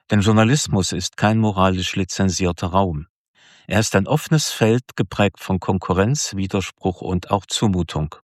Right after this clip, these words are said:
Die Grenze verläuft nicht zwischen gut und schlecht, sondern zwischen überzeugend und nicht überzeugend, entschieden durch Öffentlichkeit, nicht durch Voraburteile.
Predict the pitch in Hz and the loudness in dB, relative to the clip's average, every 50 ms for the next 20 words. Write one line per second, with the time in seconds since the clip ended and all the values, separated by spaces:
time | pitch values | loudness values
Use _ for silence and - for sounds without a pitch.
0 | _ _ _ _ _ _ _ _ _ _ _ _ _ - - - - 113 131 147 | _ _ _ _ _ _ _ _ _ _ _ _ _ -4 -2 2 2 4 4 4
1 | - - 127 - - 117 104 104 98 - - - 123 113 - - - - 98 - | 2 0 0 2 2 4 4 2 0 -2 -2 -4 -4 -4 -4 -6 -4 -4 -2 -2
2 | - 90 - 90 87 - - 82 78 - - - 98 117 147 - - - - - | -2 -4 -2 -4 -4 -4 -4 -6 -6 -4 -2 0 0 0 0 -2 -8 -14 -14 -8
3 | - - 117 131 120 110 117 110 - - - 120 - 123 117 101 123 120 - - | -6 -2 0 2 2 2 2 0 0 -2 -4 -2 0 0 0 0 0 -2 -2 0
4 | - 110 107 110 104 110 110 - 131 120 113 - - 151 - - - - - - | 2 2 2 2 2 -2 -2 0 0 -2 0 0 0 -2 -2 -2 -4 -4 -2 -2
5 | 92 - - - 90 87 85 - - - - - - - - 101 - - 123 120 | -4 -4 0 0 0 0 0 -4 -10 -14 -14 -14 -6 -4 -2 -2 0 0 0 0
6 | 107 110 101 - 101 - - - 101 - - 92 90 - 107 98 - - - 107 | 0 0 -2 -2 -2 -2 -2 -6 -6 -4 -4 -4 -2 -2 -2 -2 -2 -2 0 0
7 | 104 113 - - - _ _ _ 110 104 92 - - - - - - 117 113 - | 0 0 -4 -10 -18 _ _ _ 2 2 2 0 -4 -8 -10 -2 0 0 0 0
8 | - - - 143 - - 98 - - - 87 87 - - 90 78 78 76 73 | 0 0 2 2 2 0 -2 -4 -6 -10 -10 -8 -4 -2 -2 0 -2 -4 -6